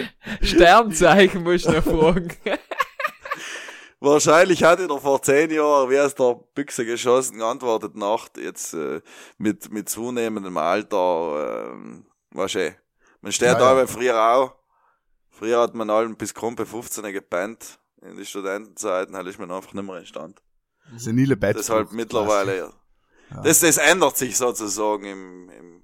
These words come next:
Speaker 2: mit steigendem Lebensalter ändert sich das.
Speaker 3: Ja. Wobei jetzt mal etwas Interessantes gehört, ich glaub, der Materia hat's gesagt, der Herr Rapper, ähm,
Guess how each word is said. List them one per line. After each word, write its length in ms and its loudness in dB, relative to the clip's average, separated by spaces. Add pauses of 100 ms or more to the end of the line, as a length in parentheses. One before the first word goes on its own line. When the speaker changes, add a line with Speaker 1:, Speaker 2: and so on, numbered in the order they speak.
Speaker 2:
mit 280 -20
steigendem 580 -10
Lebensalter 600 -16
ändert 220 -20
sich 180 -20
das. 320 -20
Speaker 3:
Ja. 220 -18 (320)
Wobei 280 2
jetzt 160 0
mal 120 -2 (280)
etwas 160 -10
Interessantes 600 -6
gehört, 320 -4
ich 40 -10
glaub, 240 -6
der 220 -2
Materia 640 -6
hat's 240 -12
gesagt, 540 -16
der 100 -14
Herr 260 -14 (140)
Rapper, 500 -12 (380)
ähm, 720 -8